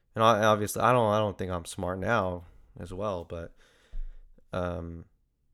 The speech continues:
yeah, I ended up working really hard for two years and then transferring to, um,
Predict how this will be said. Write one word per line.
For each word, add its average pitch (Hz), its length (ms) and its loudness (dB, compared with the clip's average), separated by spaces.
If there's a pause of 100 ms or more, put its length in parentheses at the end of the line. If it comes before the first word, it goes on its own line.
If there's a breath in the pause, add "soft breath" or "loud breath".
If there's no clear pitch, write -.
(960)
yeah, 135 160 2
I 92 80 2
ended 113 140 0
up 120 140 -2
working 117 340 -2
really 123 240 0
hard 123 320 0
for - 140 -8
two - 180 -6
years 104 480 -4
and 95 140 -8
then 95 140 -6
transferring 95 800 -10 (120)
to, 87 640 -8 (760 soft breath)
um, 87 600 -8